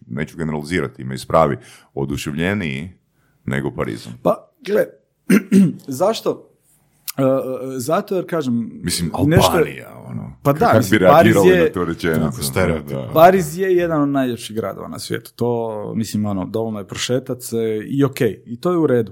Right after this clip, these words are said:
Speaker 2: ali, e, ono šta, šta ja znam, što je mene uvijek isticalo, evo, zašto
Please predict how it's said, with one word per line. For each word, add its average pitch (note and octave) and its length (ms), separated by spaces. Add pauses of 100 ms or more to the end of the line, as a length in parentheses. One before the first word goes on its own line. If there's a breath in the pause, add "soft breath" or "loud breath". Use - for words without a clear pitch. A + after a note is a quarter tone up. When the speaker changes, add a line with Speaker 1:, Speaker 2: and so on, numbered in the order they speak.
Speaker 2:
ali, A2+ 500
e, - 760 (640)
ono D3 380
šta, E3+ 220 (320)
šta D#3+ 200
ja B2 60
znam, A2 200
što - 140
je C3+ 40
mene D#3 180
uvijek D3 220
isticalo, D3+ 420
evo, G#2+ 380
zašto B2+ 360